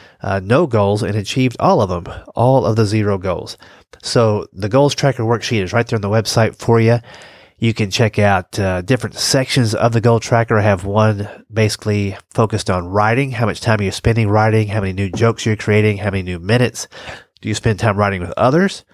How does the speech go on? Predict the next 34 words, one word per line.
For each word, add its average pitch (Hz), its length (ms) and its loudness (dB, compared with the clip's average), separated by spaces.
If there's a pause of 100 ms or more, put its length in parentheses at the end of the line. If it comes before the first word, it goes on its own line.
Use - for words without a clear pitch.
(200)
I've 113 100 -6
got, 104 260 0
uh, 98 180 0
performance 123 500 -2
goals 127 420 4
as 98 100 -4
far 101 200 0
as 92 100 -4
how 110 160 0
much - 300 -8
time 110 200 0
you 104 100 -2
wanna 98 120 -2
get 90 140 -4
on 82 100 -6
stage. 107 720 0 (680)
Uh, 98 120 0
how 110 120 0
many 110 120 0
new 107 160 0
stages 107 400 0
did 92 180 -6
you 101 60 -10
get 135 180 2
on? 143 320 2
How 113 240 -4
many 101 260 -4
open 95 300 -2
mic 107 260 -2
nights 113 220 0
did 98 120 -6
you 95 100 -6
go 113 180 2
pursue? 131 720 2